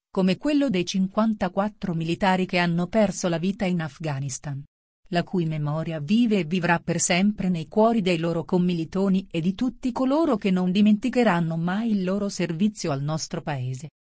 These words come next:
Anche oggi, mentre vi sto parlando,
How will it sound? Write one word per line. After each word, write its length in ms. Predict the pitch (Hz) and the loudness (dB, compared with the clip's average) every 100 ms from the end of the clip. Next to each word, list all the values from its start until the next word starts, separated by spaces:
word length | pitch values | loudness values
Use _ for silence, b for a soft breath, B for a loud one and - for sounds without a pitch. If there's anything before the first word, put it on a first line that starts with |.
| _ | _
Anche 380 | - 277 247 156 | 2 4 4 0
oggi, 360 | 156 180 165 214 - _ 180 | 0 0 0 -2 -4 _ 0
mentre 420 | 180 175 180 170 | 2 2 0 0
vi 140 | 190 | 0
sto 320 | 185 - 240 | -2 0 0
parlando, 720 | - 143 139 143 170 180 190 | 2 -4 -4 -4 -2 -4 -6